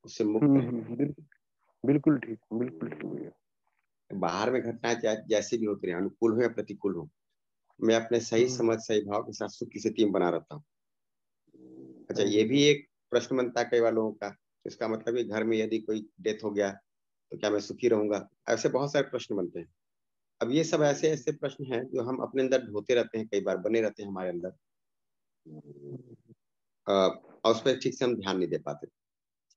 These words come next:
Speaker 1: तो इन प्रश्नों को लिख लेना जरूरी है। तो सुखी होने का मतलब ये नहीं कि हम हमेशा हंसते रहेंगे ना, सुखी होने का मतलब हम समाधानित रहेंगे,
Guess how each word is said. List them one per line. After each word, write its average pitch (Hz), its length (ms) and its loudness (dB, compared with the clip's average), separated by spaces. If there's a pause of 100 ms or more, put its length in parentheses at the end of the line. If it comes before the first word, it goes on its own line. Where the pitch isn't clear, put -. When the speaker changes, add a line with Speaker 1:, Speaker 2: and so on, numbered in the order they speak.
Speaker 1:
तो 123 60 2
इन 135 100 2
प्रश्नों 156 360 0
को 156 80 4
लिख 139 220 2
लेना 147 120 2
जरूरी 120 440 -2
है। 78 100 -14 (1080)
तो 120 60 -4
सुखी - 280 -4
होने 139 140 4
का 147 60 -2
मतलब 143 120 2
ये 135 180 4
नहीं 151 200 -2
कि 147 60 -4
हम 135 120 -2
हमेशा 123 260 -4
हंसते 107 360 -2
रहेंगे 85 320 0 (1300)
ना, - 300 -10
सुखी - 240 -10
होने 120 140 2
का 123 60 -2
मतलब 123 120 -2
हम 131 100 -6
समाधानित 127 520 -2
रहेंगे, 95 320 -4